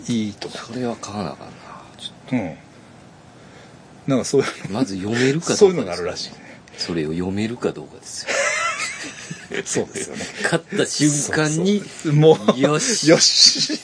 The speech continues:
Speaker 2: 一回置こう。<laughs> 一回寝ます。<laughs> もう寝たら終わりですよ。
Speaker 1: そうだね。
Speaker 2: そうそう。でもやってました。この久保田茂子さん。
Speaker 1: うんうん。
Speaker 2: あ、面白そうやなと思っ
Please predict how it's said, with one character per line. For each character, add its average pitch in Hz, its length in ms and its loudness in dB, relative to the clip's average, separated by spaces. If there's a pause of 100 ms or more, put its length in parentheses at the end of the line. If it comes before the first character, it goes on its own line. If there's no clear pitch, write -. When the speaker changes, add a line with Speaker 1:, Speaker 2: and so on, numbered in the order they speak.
(260)
Speaker 2:
一 226 160 -4
回 220 240 0
置 214 40 -2
こ 202 80 0
う。 202 100 0 (1400)
<laughs> - 0 -
一 131 180 0 (240)
回 143 260 2
寝 104 240 0
ま 90 140 -2
す。 - 340 0
<laughs> - 1500 -2
も 135 60 2
う - 20 2
寝 139 160 4
た 127 140 0
ら 101 60 2
終 98 220 0
わ 101 60 -2
り - 0 -
で - 0 -
す 254 220 0
よ。 185 140 0
Speaker 1:
そ - 280 -6
う - 20 -16
だ - 120 -10
ね。 208 60 -6 (2000)
Speaker 2:
そ - 360 -12
う 90 40 -6
そ 87 120 -8
う。 98 40 -2
で 117 60 0
も 101 100 0
や 117 60 2
っ 113 40 -10
て 117 100 -6
ま 110 100 -4
し - 80 -12
た。 82 80 -8
こ 87 100 -12
の 85 80 -8
久 101 180 -6
保 92 140 -2
田 78 320 -2
茂 139 320 0
子 - 160 -10
さ - 120 -10
ん。 - 20 -14 (100)
Speaker 1:
う 160 60 2
ん 104 240 0
う - 20 -8
ん。 - 40 -8
Speaker 2:
あ、 - 40 -4
面 101 220 -2
白 113 140 -8
そ 92 200 -4
う - 20 -4
や 69 60 -6
な - 100 -12
と - 40 -2
思 160 100 2
っ 107 40 2